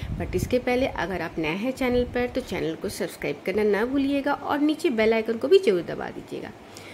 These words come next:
तो सबसे पहले हम लेंगे एक pan और pan को ऑयल से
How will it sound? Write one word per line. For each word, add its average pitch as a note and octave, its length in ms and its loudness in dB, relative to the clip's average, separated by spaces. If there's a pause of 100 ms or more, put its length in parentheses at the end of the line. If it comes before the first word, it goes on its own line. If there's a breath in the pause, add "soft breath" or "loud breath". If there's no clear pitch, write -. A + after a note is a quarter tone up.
(260 loud breath)
तो F#4 60 8
सबसे G4 300 4
पहले D#4+ 280 4
हम D4+ 180 4
लेंगे A#3 280 6
एक G3 380 -2
pan F3 260 0
और A#3+ 200 0 (100)
pan G3 300 4
को C4+ 280 0 (1120)
ऑयल B3+ 260 2
से E4 320 0